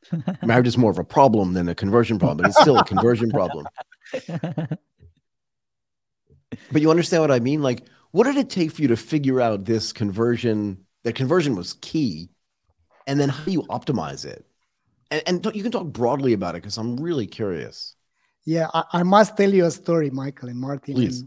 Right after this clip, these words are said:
Speaker 1: and for, for you who are listening. So I was seventeen years old, and I've understood the principles of conversion rate optimization like this. Uh, I was really, really poor. So imagine that in high school, I couldn't afford to buy a pretzel.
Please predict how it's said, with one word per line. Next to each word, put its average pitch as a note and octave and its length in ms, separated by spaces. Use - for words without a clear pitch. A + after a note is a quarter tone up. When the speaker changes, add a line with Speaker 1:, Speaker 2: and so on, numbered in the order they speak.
Speaker 1:
and - 460
for, C#3+ 220
for D#3+ 180
you F3+ 120
who F3 140
are D3 120
listening. C#3+ 440
So E3+ 240
I F#3+ 140
was C#4 180
seventeen G3 600
years D#3 320
old, D#3+ 160
and F3 100
I've E3 180
understood F#3 460
the E3+ 80
principles E3 640
of D3 140
conversion D3 500
rate C#3+ 200
optimization D#3+ 760
like D3 220
this. C3+ 260
Uh, D#3+ 260
I G#3+ 120
was A#3 300
really, F#3+ 480
really E3+ 320
poor. B2+ 380
So E3 160
imagine F#3+ 440
that F3 180
in E3 200
high E3+ 240
school, A#3+ 240
I G3+ 80
couldn't G3+ 280
afford G3 320
to F3+ 60
buy E3+ 200
a E3 80
pretzel. D3+ 560